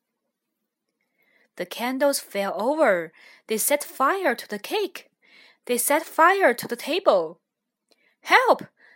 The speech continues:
screamed Panda. "Help!" screamed Rabbit and Cat. "Help, help, help!"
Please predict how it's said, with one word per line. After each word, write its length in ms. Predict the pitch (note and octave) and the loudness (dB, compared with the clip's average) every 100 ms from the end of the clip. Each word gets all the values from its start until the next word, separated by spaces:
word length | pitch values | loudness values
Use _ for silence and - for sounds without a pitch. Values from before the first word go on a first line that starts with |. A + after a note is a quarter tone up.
| - | -10
screamed 400 | - C#4 C#4+ C4 | -6 -2 -2 -4
Panda. 600 | - D#4+ F#4+ C#4+ F#3 E3+ _ _ _ _ _ _ | -2 -2 2 0 0 -8 _ _ _ _ _ _
"Help!" 480 | - F#4+ A4+ - - - | 0 6 6 6 0 -12
screamed 440 | - D4 C#4+ A#3 | -8 -4 -4 -2
Rabbit 380 | C4+ E4 F#4 F4+ | 2 2 0 -4
and 160 | D4 | -6
Cat. 480 | - F4 G4+ - - _ _ _ _ _ - - | -2 -2 -2 -4 -12 _ _ _ _ _ -20 -16
"Help, 320 | - A4 B4 | 0 2 2
help, 300 | - F#4+ G4+ | 0 0 0
help!" 420 | - G#4+ B4+ A#3+ | 0 0 4 4